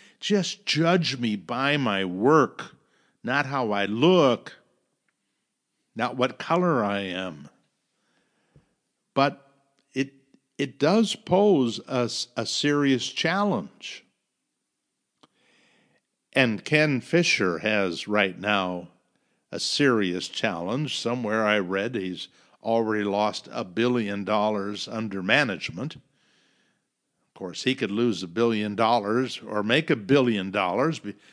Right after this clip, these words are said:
because he's got a hundred billion under management, and the market go, could go up one percent or go down one percent.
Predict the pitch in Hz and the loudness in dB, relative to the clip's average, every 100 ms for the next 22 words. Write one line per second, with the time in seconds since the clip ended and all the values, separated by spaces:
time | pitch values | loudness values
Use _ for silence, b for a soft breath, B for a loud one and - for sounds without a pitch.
0 | b 113 - 123 107 101 135 113 110 143 | b -6 0 0 0 0 2 2 2 0
1 | 139 104 107 127 123 113 113 113 107 131 | 0 -2 0 0 0 0 0 0 2 2
2 | 160 143 120 143 156 117 110 123 127 107 | 2 0 -2 -4 -4 -4 -2 -2 -2 -8
3 | 101 107 113 B B - 120 117 120 143 | -6 -4 -4 B B -8 -4 2 4 4
4 | 170 147 131 120 120 - 131 139 160 185 | 4 0 0 0 -4 0 2 2 2 2
5 | 185 226 277 240 135 90 85 82 - 95 | 2 2 4 4 2 0 -6 -14 -12 -12
6 | - - | -14 -20